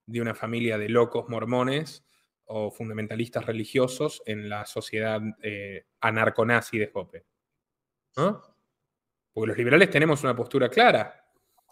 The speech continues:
los fascistas disfrazados de anarquistas, no. Igual, bueno, está bien, toda esa generación de, de gente que cree que es intelectual porque leyó tres libros mal traducidos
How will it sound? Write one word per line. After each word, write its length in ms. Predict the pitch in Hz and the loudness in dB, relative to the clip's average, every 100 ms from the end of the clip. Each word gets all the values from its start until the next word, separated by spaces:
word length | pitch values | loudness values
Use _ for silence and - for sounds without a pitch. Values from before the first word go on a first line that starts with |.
| - | -8
los 140 | 107 | -4
fascistas 500 | - - 165 143 123 | -4 -2 -2 0 -2
disfrazados 440 | 110 113 110 135 123 | -2 -4 2 4 4
de 60 | |
anarquistas, 420 | 123 135 135 180 | 2 -2 -2 -2
no. 400 | 131 127 104 _ _ _ _ _ _ _ _ _ _ _ _ _ | 0 -4 -6 _ _ _ _ _ _ _ _ _ _ _ _ _
Igual, 260 | 127 202 185 | 6 10 10
bueno, 320 | 139 135 123 | 10 8 8
está 220 | 123 202 | 4 6
bien, 340 | 147 131 113 113 | 6 6 2 4
toda 180 | 185 151 | 6 6
esa 160 | - | 2
generación 840 | - 113 107 - 127 120 117 107 104 | -8 -8 -10 -6 -4 -2 -4 -6 -8
de, 380 | 107 101 95 | -8 -6 -8
de 280 | 98 110 95 - | -8 -10 -10 -6
gente 280 | 127 123 104 | -4 -2 -4
que 140 | 110 | -2
cree 260 | 135 131 123 | 6 6 6
que 200 | 110 110 | 0 -2
es 160 | - | -4
intelectual 500 | 110 110 107 127 131 | -10 -8 -2 4 4
porque 180 | 123 110 | 2 -6
leyó 300 | 110 - 110 | -6 -6 -4
tres 180 | 120 117 | -4 -2
libros 260 | 123 117 113 | 0 -2 0
mal 180 | 120 | -2
traducidos 640 | 113 110 110 131 123 107 | 0 -2 -2 -4 -2 -2